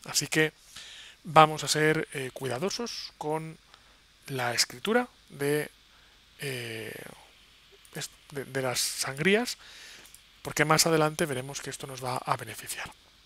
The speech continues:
Ahora a continuación lo que voy a hacer es, eh, crear un error.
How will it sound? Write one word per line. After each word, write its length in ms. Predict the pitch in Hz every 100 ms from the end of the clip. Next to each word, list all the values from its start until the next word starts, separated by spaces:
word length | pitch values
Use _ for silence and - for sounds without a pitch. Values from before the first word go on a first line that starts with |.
| - - - - - - _ _ - - _ _ _ - - - _ - - - - - - - - - - -
Ahora 160 | 208 254
a 40 |
continuación 760 | 247 214 185 165 - 220 175 214 - - - - -
lo 160 | 151
que 120 | 143 143
voy 200 | 156 196
a 140 | 165
hacer 480 | 151 - 170 147 151 -
es, 480 | 147 170 185 - - -
eh, 680 | 147 135 123 117 117 - - - - -
crear 280 | - 170 202
un 100 | 202
error. 240 | 165 113